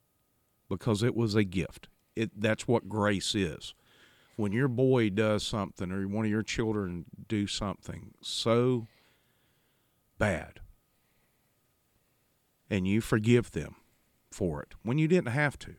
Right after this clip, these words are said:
that is grace. When you forgive a friend who has wronged you in the worst possible way, you, they didn't deserve that.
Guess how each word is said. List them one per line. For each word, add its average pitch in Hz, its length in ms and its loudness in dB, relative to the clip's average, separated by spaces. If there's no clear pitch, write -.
that 107 160 2
is 107 120 0
grace. - 500 -2
When 95 140 -4
you 117 100 0
forgive 120 400 2
a 107 100 0
friend 104 600 -2
who 98 200 -6
has 90 140 -6
wronged 95 400 -2
you 78 300 -8
in 98 160 -2
the 90 80 0
worst 95 360 0
possible 98 460 -2
way, 80 340 -8
you, 104 180 -2
they 107 180 0
didn't 156 220 2
deserve 95 500 -2
that. 98 180 -4